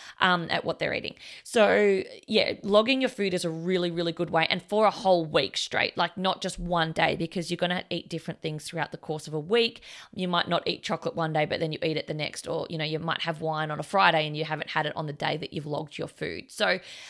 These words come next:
um, it's really good to do that whole week. So logging your food, having a look at that intake,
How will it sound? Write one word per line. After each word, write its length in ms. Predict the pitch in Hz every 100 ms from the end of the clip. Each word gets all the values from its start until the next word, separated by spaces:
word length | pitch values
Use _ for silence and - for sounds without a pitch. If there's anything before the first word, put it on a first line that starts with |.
| -
um, 200 | - 208 -
it's 160 | 208
really 220 | 214 226
good 160 | 226 202
to 60 | 175
do 120 | 185
that 180 | 180 -
whole 260 | - 175 165
week. 220 | 165 -
So 140 | 190
logging 520 | 175 175 185 196 214
your 120 | 202 190
food, 340 | - 175 170
having 580 | - - - 190 202 208
a 40 |
look 160 | 202 196
at 100 | 180
that 140 | 175 -
intake, 440 | 175 165 170 170